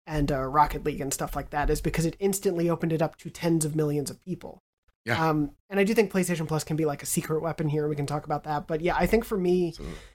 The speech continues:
Speaker 1: uh, you know, to your point, uh, uh, Joseph, about sort of, like, bouncing between the two, I, I very much do that as well right now. I play Fortnite daily, do my dailies, do whatever.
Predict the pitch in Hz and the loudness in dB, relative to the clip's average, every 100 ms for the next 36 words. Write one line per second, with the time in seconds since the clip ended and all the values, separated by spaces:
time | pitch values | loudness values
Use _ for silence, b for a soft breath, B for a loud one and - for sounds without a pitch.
0 | _ _ _ _ 180 175 165 196 185 165 | _ _ _ _ 2 2 4 2 2 2
1 | 196 190 180 175 160 - _ 165 156 147 | 0 0 0 2 0 -6 _ -4 0 2
2 | 147 139 - _ _ _ 185 156 - _ | 0 -4 -14 _ _ _ -6 -6 -8 _
3 | - 175 180 180 156 160 156 165 156 147 | 4 4 4 0 0 0 0 0 0 2
4 | 156 160 165 156 - 170 156 185 175 160 | 2 4 2 -2 0 0 0 -2 0 2
5 | 202 175 196 208 190 185 185 175 160 160 | 0 0 0 2 2 0 0 0 0 2
6 | 180 156 151 143 151 175 156 180 185 156 | 2 2 0 0 2 2 2 0 0 0
7 | 160 160 160 156 151 160 160 156 156 156 | 2 4 4 2 0 0 0 2 2 2
8 | 147 160 156 151 156 151 | 2 0 0 0 0 0